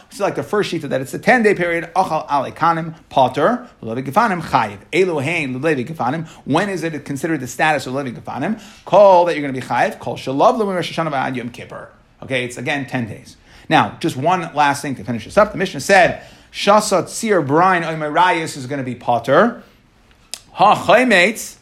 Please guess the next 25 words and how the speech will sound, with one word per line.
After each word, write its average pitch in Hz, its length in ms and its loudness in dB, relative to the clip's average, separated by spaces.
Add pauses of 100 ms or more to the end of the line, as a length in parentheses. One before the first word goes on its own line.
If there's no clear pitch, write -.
right? 143 180 -4
The 143 80 -6
diuk 196 340 -4
is 147 360 -4 (160)
chaymetz 127 440 -4
would 151 80 -8
be 175 100 -4
chayiv. 180 300 -2
Vinegar 170 760 2
would 277 160 -4
be 320 80 2
chayiv 120 260 -2
'cause 127 160 -6
we, 139 120 -4
we, 127 280 -6
we 131 120 -4
didn't 180 140 -6
list 269 220 0
it. 101 140 -12 (360)
So - 120 -10
masis 214 320 -4
and 214 100 0
money, 240 320 4
Rebbe 269 280 2
he. 113 340 -6